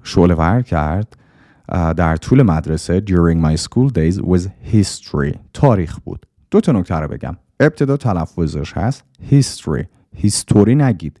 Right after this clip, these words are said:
یه شوهای خیلی خفیف هست، یعنی صدای ا. می‌تونید بگید history، می‌تونید اون رو اصلاً حذفش کنید، بگید history،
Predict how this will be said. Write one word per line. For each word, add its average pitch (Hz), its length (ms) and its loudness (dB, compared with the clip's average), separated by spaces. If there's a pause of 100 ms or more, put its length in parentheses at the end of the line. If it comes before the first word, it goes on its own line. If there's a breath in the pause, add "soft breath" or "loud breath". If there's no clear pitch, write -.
یه 151 100 2
شوهای 113 480 4
خیلی 85 300 -2
خفیف - 540 -4
هست، 85 320 -4
یعنی 73 100 -4
صدای 82 380 -2 (280)
ا. 85 160 -2 (320 soft breath)
می‌تونید 92 240 0
بگید 95 260 0 (160)
history، 90 960 -2 (360 loud breath)
می‌تونید 156 260 2
اون 156 80 4
رو 156 60 6
اصلاً 131 200 2
حذفش 117 560 -4
کنید، 73 300 -4
بگید 98 200 -2
history، 98 640 -4